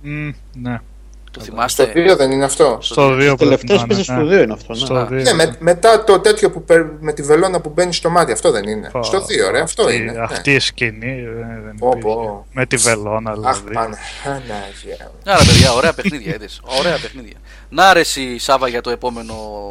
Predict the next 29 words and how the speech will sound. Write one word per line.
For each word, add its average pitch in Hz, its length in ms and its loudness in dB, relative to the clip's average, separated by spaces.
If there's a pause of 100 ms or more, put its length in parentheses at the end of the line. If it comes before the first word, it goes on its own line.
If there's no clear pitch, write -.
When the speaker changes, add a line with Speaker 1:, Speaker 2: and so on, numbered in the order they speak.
(140)
Speaker 2:
για 107 100 -12
τα - 80 -10
Speaker 3:
Μα 156 100 4
είναι 202 180 6
Speaker 2:
franchise. 214 60 2
Speaker 3:
σάγκα, 220 520 6
ρε 151 80 6
φίλε, 123 220 -2
δεν 127 120 0
είναι 196 120 -2
παιχνίδι 165 460 -4
Speaker 2:
Ναι, 104 60 -2
Speaker 3:
αυτό - 160 -16
το - 80 -20
Speaker 2:
ναι, - 60 -20
Speaker 3:
πράγμα. 87 260 -8
Speaker 2:
ναι. 185 180 -10
Speaker 3:
Είναι 202 140 0
ολόκληρο 208 640 4
τέτοιο 214 320 2
να 190 80 0
πούμε. 156 140 0
Speaker 2:
Χτίστηκε 214 340 -6
και 190 140 -2
lore 226 200 2
ολόκληρο 165 440 -2
από 101 160 -14
πίσω, - 260 -16
ναι. 139 200 -14